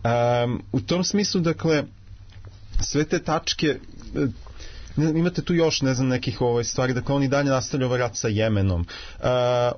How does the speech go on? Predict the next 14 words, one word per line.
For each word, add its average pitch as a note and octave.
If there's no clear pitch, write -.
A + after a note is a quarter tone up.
objašnjava, C3+
pazite D3
sad, C3
on D3
objašnjava C#3+
da C3
je B2
radikalizam B2+
u A#2+
Saudijskoj C3
Arabiji, A2
koji A2+
su, -
ko-, -